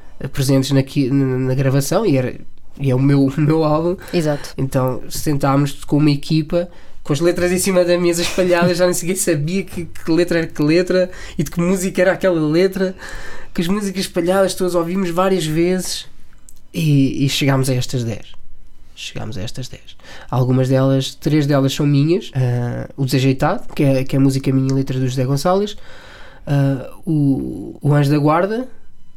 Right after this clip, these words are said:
Speaker 1: e o, e há outra, que também é minha.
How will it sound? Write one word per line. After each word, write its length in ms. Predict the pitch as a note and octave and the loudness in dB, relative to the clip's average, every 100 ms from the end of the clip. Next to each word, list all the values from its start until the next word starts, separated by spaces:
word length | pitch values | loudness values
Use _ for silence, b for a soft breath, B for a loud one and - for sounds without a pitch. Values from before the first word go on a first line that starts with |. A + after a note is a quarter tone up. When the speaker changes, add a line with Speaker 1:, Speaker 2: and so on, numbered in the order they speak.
| - - - - - | -14 -16 -18 -12 -4
Speaker 1:
e 200 | F3+ G3 | 0 0
o, 800 | G3+ G3+ G#3 G#3 G#3 G#3 G#3 G3 B B B - - B B B B - | 2 2 2 2 2 2 2 -2 B B B -20 -20 B B B B 0
e 80 | C#3 | 2
há 80 | |
outra, 360 | C#3+ C3+ C#3 B2+ - - | 4 2 0 -4 -6 -6
que 80 | - | 0
também 220 | C#3 C3+ | 4 4
é 40 | |
minha. 280 | B2+ B2 | 4 2